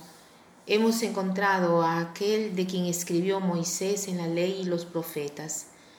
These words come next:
Es Jesús de Nazaret, el hijo de José". Natanael replicó:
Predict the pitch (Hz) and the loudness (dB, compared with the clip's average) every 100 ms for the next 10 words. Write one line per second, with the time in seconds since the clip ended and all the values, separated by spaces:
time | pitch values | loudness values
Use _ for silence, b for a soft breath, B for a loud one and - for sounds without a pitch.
0 | B B B B - 180 185 - 247 214 | B B B B 0 2 0 0 0 0
1 | 208 180 - 180 185 165 - - 160 202 | 0 0 0 0 2 0 -2 -4 -2 -2
2 | 208 208 180 170 175 - 160 147 - - | -2 -2 -2 -2 -4 -2 -4 -6 -10 -20
3 | - - - - - - - - - 175 | -20 -20 -20 -20 -20 -20 -20 -20 -12 -2
4 | 170 170 170 170 185 196 185 180 170 - | -2 0 0 2 2 2 0 0 -2 -4
5 | 165 156 - - | -2 -2 -4 -12